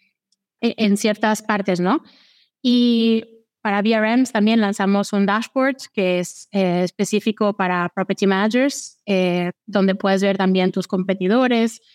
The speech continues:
analizar, por ejemplo, una región y decir, "Vale, ¿cuáles son mis competidores? ¿Cuántas propiedades tienen?". Eh, analizar todas las propiedades que tienen cada uno.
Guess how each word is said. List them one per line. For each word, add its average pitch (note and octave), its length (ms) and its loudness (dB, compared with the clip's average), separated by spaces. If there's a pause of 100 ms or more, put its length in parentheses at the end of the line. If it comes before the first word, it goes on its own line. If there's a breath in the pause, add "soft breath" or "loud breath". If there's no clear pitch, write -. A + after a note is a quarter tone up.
(180 soft breath)
analizar, F#3+ 540 0
por G3 120 0
ejemplo, G3 320 -2
una F#3+ 120 2
región A#3 460 0
y G#3 60 2
decir, G3 280 0
"Vale, F#3 220 0
¿cuáles G#3+ 300 0
son G#3+ 200 2
mis G#3 140 0
competidores? G#3 640 0
¿Cuántas G3 340 -2
propiedades - 440 -20
tienen?". A#3 420 2 (580)
Eh, F#3+ 600 2 (100)
analizar G3+ 460 0
todas G#3 200 0
las G#3+ 140 -2
propiedades G3 380 0
que G3+ 120 -6
tienen G3 220 0
cada F3+ 240 -2
uno. B3 400 2